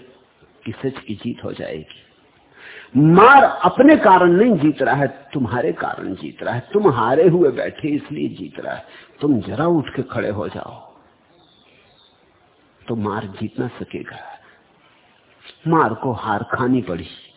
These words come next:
तब उसने अपनी तीन कन्याओं को भेजा। मार कन्याएं नाना प्रकार के प्रश्न कर भगवान को वश में करना चाहिए। अब ये भी समझना,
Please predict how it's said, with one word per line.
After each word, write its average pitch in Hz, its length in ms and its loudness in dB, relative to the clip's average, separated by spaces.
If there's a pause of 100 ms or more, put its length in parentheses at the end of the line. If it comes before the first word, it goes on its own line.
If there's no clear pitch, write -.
(1800)
तब 240 180 4
उसने 240 280 2
अपनी 226 320 2
तीन 208 280 0
कन्याओं 131 460 2
को 95 160 -8
भेजा। 92 340 -12 (2500)
मार 165 360 4 (120)
कन्याएं 165 380 6
नाना 156 380 2
प्रकार 127 440 -6
के 151 160 -10 (100)
प्रश्न 120 320 -6
कर 135 280 -6
भगवान 107 420 -6
को 120 240 -8
वश 98 160 -8 (100)
में 117 120 -8
करना 85 380 -10
चाहिए। - 420 -16 (1700)
अब 151 140 -10
ये 190 80 -4
भी 190 120 -4
समझना, 90 440 -10